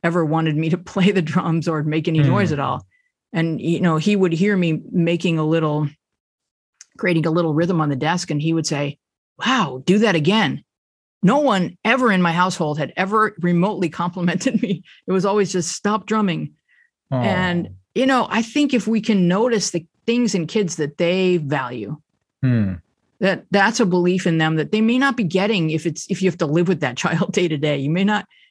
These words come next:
Speaker 1: you'd be able to give the child that kind of reassurance or that kind of appreciation, because it's just so annoying <laughs> to have to live with it all, you know, day in and day out, when there's so much, the bedlam is already, like, you know, at a fever pitch. But, you know, just him saying that to me, that,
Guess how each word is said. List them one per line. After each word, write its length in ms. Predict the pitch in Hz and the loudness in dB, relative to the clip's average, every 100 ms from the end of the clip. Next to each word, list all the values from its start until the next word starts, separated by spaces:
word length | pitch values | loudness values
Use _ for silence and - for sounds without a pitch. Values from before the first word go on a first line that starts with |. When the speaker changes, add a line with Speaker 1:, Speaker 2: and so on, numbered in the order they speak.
| _ 170 | _ -4
Speaker 1:
you'd 120 | 151 | -2
be 140 | 190 190 | 2 2
able 180 | 233 214 | 2 2
to 80 | 185 | 0
give 220 | 160 214 | -2 -2
the 120 | 190 165 | -2 -4
child 380 | 180 165 160 | -4 -4 -4
that 220 | 151 143 - | -4 -6 -4
kind 180 | 165 | -2
of 240 | 160 147 - _ _ 175 | -2 -4 -10 _ _ 0
reassurance 800 | 175 185 156 - 170 156 139 - | 2 2 2 0 2 0 -2 -2
or 200 | 151 147 | 0 0
that 200 | 143 - | 0 -2
kind 220 | - 160 | -2 0
of 80 | 147 | -2
appreciation, 580 | 151 175 160 180 156 160 | 0 0 2 0 2 0
because 320 | 156 180 160 | 0 0 0
it's 160 | 160 - | -2 -2
just 340 | 190 - - - | -2 -4 -10 -8
so 420 | - - 220 185 | -6 -2 0 0
annoying 540 | 160 185 262 147 143 156 - | 0 0 0 -2 -4 -6 -10
<laughs> 120 | _ | _
to 140 | - - | -6 -2
have 360 | 180 190 - | -2 -4 -6
to 220 | - - 175 | -10 -4 -2
live 260 | 202 208 | 0 -2
with 140 | 165 156 | -4 -4
it 120 | - | -4
all, 200 | - - | -6 -6
you 160 | 170 175 | -4 -4
know, 300 | 240 302 254 - | -4 -4 -4 -2
day 180 | 175 180 | 0 2
in 80 | 175 | 2
and 120 | 165 | 0
day 180 | 165 170 | 0 2
out, 280 | 175 151 - - - | 0 -4 -12 -20 -4
when 100 | 175 | 0
there's 140 | 175 160 | 2 2
so 140 | 208 | 2
much, 220 | 180 165 | 0 0
the 100 | 175 | -2
bedlam 460 | 151 180 190 165 156 | 0 0 0 0 0
is 120 | 151 | -2
already, 380 | 160 156 156 147 | -2 0 -2 -2
like, 260 | 143 147 160 | -2 -2 -2
you 120 | 156 | 0
know, 160 | 147 | 0
at 60 | 143 | -2
a 40 | |
fever 340 | - 185 170 - | -4 -2 0 0
pitch. 400 | - 143 - - | -2 -2 -4 -4
But, 220 | 160 156 - _ _ _ - | -2 -2 -8 _ _ _ -2
you 80 | 196 | 0
know, 80 | 190 | 2
just 180 | 208 | 2
him 120 | 294 262 | 2 0
saying 280 | 247 214 | 0 2
that 200 | 175 156 - | 2 0 -2
to 80 | |
me, 320 | 165 143 135 139 | -2 0 -2 -6
that, 180 | 147 | -10